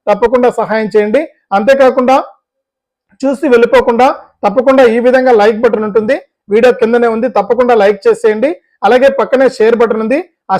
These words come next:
షేర్ బటన్ పైన నొక్కి మీ బంధువులకు, స్నేహితులకు కూడా మీరు ఈ యొక్క వీడియోని అయితే షేర్ చేసేయండి. వారు కూడా మీతో పాటు ఈ ఇన్ఫర్మేషన్ అనేది తెలుసుకోవడం జరుగుతుంది. అంతేకాకుండా చాలా మంది సబ్స్క్రైబ్ చేసుకోకుండా చూస్తున్నారు. మన దాదాపు మన ఛానల్లో లక్షకు పైగా సబ్స్క్రైబర్స్ ఉన్నారు,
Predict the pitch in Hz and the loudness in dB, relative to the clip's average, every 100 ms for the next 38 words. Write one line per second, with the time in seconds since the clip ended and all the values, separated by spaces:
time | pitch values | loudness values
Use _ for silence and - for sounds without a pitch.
0 | 208 240 269 269 262 269 247 247 269 240 | 2 2 4 2 2 0 0 -2 -2 -2
1 | 202 202 233 240 240 - 208 208 220 208 | 0 2 2 2 -2 -4 -6 -2 -4 -4
2 | 202 233 320 - _ _ 202 214 214 220 | -2 -2 -2 -6 _ _ -2 0 0 0
3 | 202 220 262 254 240 247 233 226 220 226 | 0 2 4 2 2 2 2 0 2 -2
4 | 220 214 214 320 - _ _ 202 240 247 | 0 -4 -4 -8 -10 _ _ 2 2 2
5 | 262 247 214 220 240 220 214 190 - _ | 2 2 0 0 0 0 0 -2 -4 _
6 | - 214 220 269 254 254 247 220 220 247 | -6 -4 -2 0 2 0 -2 -4 -4 -2
7 | 202 196 - 220 214 208 202 214 226 330 | -4 -6 -2 -2 0 -2 -2 -2 -4 -4
8 | - _ - 220 294 294 269 277 277 277 | -8 _ -6 -2 0 2 2 2 2 2
9 | 214 254 262 254 262 294 - _ 226 202 | 2 2 2 0 0 -2 -8 _ -6 -6
10 | - 302 254 277 - 262 254 247 240 233 | -2 -2 2 0 2 -2 0 0 2 0
11 | 247 226 226 269 359 - - 214 226 202 | 0 0 2 2 0 -10 -6 -2 0 2
12 | 214 269 277 294 277 240 208 226 254 254 | 4 4 2 2 0 -2 -2 -2 0 2
13 | 208 202 277 269 240 233 320 - _ _ | 0 0 -2 0 2 2 0 -4 _ _
14 | 202 - 254 247 233 233 226 | -8 -2 2 2 2 -2 -2